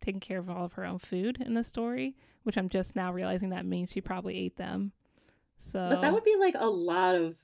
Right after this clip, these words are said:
Speaker 2: pork for some one person to consume.
Speaker 1: Yeah, but she has those other nymphs living, like, all those exiled women who are, like, being punished and they have to go stay with her.
Speaker 2: Oh, I didn't
Speaker 1: You know?
Speaker 2: realize that she had, like, a whole commune.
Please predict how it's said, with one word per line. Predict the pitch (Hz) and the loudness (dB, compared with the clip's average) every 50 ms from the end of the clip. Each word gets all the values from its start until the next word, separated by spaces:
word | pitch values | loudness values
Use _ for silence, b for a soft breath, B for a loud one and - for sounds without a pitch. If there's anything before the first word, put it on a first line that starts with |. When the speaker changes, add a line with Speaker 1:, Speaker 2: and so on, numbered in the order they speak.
| - _ _ _ _ | -20 _ _ _ _
Speaker 2:
pork | - - 170 160 - - - - | -4 0 0 0 0 -2 -8 -4
for | - 175 165 165 | 0 2 2 2
some | 165 - 180 160 156 160 160 | 2 0 -2 -2 -2 -6 -8
one | - 170 175 170 165 165 165 | -4 -2 0 0 0 0 0
person | 165 156 151 156 156 143 | -2 -2 0 -2 -4 -6
to | 139 | -6
consume. | - 151 123 - - - - 113 156 165 _ _ _ _ _ _ _ _ _ _ _ _ _ _ _ _ _ _ _ _ _ _ | -6 -8 -10 -8 -10 -10 -10 -12 -14 -14 _ _ _ _ _ _ _ _ _ _ _ _ _ _ _ _ _ _ _ _ _ _
Speaker 1:
Yeah, | - 247 254 | 4 4 6
but | 240 247 | 6 6
she | - 269 | 4 4
has | 262 247 | 4 6
those | 240 220 - - | 4 2 2 2
other | - 190 190 208 220 | 0 2 4 4 4
nymphs | 226 226 226 240 247 - - - | 4 4 4 4 2 2 0 -4
living, | 220 220 220 233 226 220 - | -2 0 0 0 0 0 0
like, | 208 190 185 | 0 0 0
all | 185 185 190 | 2 2 2
those | 196 190 190 180 - | 2 2 0 0 0
exiled | 190 190 185 - - 196 180 185 180 180 180 175 175 180 | -2 -2 -2 0 -2 0 0 0 0 0 -2 -2 -4 -4
women | 180 180 180 180 180 196 202 208 | -2 -2 0 0 2 2 2 2
who | 214 208 190 | 2 2 2
are, | 175 175 | 2 0
like, | 175 170 170 175 - | 0 -2 -4 -4 -4
being | - 185 185 180 180 | -2 -2 -2 -2 -4
punished | - - - 175 175 180 185 190 185 - | -4 -4 -4 -2 -2 0 0 -2 -2 -4
and | 190 175 | -6 -4
they | 175 | -4
have | 180 175 - | -6 -4 -4
to | - | -2
go | - 190 185 | -2 -2 -2
stay | - - - 175 170 | -2 -4 -4 -2 0
with | 170 180 185 | 0 -2 0
her. | - 196 196 202 214 220 - - | 0 0 0 0 0 -2 -6 -4
Speaker 2:
Oh, | - 262 285 311 311 285 233 - | 2 2 4 4 4 2 0 0
I | 214 247 | 0 2
didn't | 269 285 302 269 | 2 2 2 2
Speaker 1:
You | 208 214 | 2 4
know? | 226 - | 4 6
Speaker 2:
realize | - 311 233 233 | 6 4 4 2
that | 196 175 | -2 -2
she | - 196 | -2 -2
had, | 180 202 185 180 | -2 -2 -2 -2
like, | 190 180 - | -2 -2 -2
a | 175 | -2
whole | - 214 196 | -2 -2 -2
commune. | 196 - 175 175 233 269 254 175 139 127 147 196 254 | -2 -2 -2 -2 0 0 0 0 -2 -2 -2 -4 -4